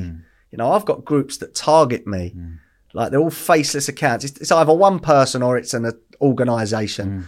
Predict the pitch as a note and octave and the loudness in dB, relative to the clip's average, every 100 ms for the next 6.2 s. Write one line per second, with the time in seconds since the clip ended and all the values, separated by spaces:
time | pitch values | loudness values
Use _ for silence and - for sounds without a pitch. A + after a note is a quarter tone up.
0 | - _ - C#3+ B2 - A#2+ - A#2 A2 | -16 _ -4 -2 -2 -2 -2 -4 -6 -6
1 | A2 - _ _ _ _ _ _ _ _ | -8 -12 _ _ _ _ _ _ _ _
2 | _ _ G2 D3+ D3 - D3 B2 D#3+ D#3+ | _ _ -8 -4 -4 -4 -2 0 0 -2
3 | - F#2+ - G2 G2+ F2+ D2+ _ _ _ | -10 -12 -16 -12 -10 -10 -12 _ _ _
4 | C#3+ - _ _ _ _ - C#3+ A#2 E3+ | -8 -8 _ _ _ _ -6 -4 -2 -2
5 | F3 D#3 C3 C#3+ D#3 D3 B2 A2 A2 B2+ | -2 0 2 4 4 2 -2 -2 -4 -4
6 | A#2 G#2+ | -2 -4